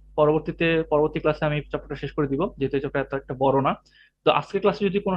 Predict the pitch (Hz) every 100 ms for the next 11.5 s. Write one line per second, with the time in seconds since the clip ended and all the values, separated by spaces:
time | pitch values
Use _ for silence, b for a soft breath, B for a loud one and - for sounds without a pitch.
0 | - 156 170 185 180 165 170 165 - 196
1 | 156 151 - 147 151 143 139 139 139 143
2 | 147 143 139 147 151 147 214 - b -
3 | 127 127 131 151 156 147 147 151 147 151
4 | 151 147 156 143 139 - 151 233 - 139
5 | 139 143 180 139 139 - 139 - 147 147
6 | 135 147 170 143 135 135 131 139 127 143
7 | 139 139 139 - - b b b b _
8 | 160 156 165 180 160 - 151 139 131 135
9 | 156 156 160 156 151 - 151 151 147 170
10 | 175 143 135 135 139 135 - - 135 135
11 | 135 143 135 127